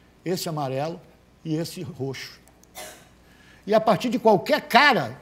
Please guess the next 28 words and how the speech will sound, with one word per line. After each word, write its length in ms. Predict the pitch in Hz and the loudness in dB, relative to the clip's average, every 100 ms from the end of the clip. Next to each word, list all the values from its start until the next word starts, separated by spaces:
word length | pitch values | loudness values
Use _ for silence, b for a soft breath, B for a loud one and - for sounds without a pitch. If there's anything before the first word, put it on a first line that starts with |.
| - | -8
que 80 | |
é 20 | 156 | -6
um 60 | |
triângulo 320 | 156 151 151 | -2 -2 -2
pitagórico, 600 | 139 - 123 160 220 139 - B B | -4 -8 -2 2 2 0 -10 B B
eu 140 | 175 190 | -4 -2
consigo 420 | 208 - 208 196 | -2 -2 -4 -2
gerar 680 | 143 165 165 220 147 - _ _ _ _ _ _ _ _ _ _ | 0 0 2 0 -2 -14 _ _ _ _ _ _ _ _ _ _
mais 260 | 156 202 - | -6 -6 -4
três. 340 | 160 151 - - _ _ _ _ _ _ _ _ _ _ _ b b - | -8 -8 -14 -20 _ _ _ _ _ _ _ _ _ _ _ b b -2
Tem 220 | 220 196 | 0 2
leis 260 | 165 165 | 2 0
de 80 | 120 | -2
formação 680 | 131 139 135 131 120 - 131 | -6 -4 -4 -6 -8 -8 -8
para 160 | 123 117 | -8 -8
isso. 320 | 101 - - B B - | -8 -14 -20 B B -12
Então, 200 | 160 233 | -6 -4
eu 80 | |
criei 200 | 240 214 | 0 2
uma 140 | 185 160 | 2 0
planilhinha 480 | 160 151 135 139 120 | -2 -2 -4 -4 -6
aqui, 300 | 110 208 160 B B B B B _ | -6 -6 -6 B B B B B _
por 60 | |
exemplo, 240 | 156 139 - | -8 -6 -6
escolha 400 | - 190 131 101 - - | 0 2 2 -2 -14 -18
cinco, 540 | - - 220 254 - - _ _ _ _ _ _ _ _ _ _ _ _ _ _ _ _ | -10 0 0 0 -6 -20 _ _ _ _ _ _ _ _ _ _ _ _ _ _ _ _
quatro, 480 | 143 170 165 208 214 - _ _ _ _ | -2 0 -2 -8 -12 -20 _ _ _ _
três. 440 | 143 123 98 - | -4 -4 -6 -14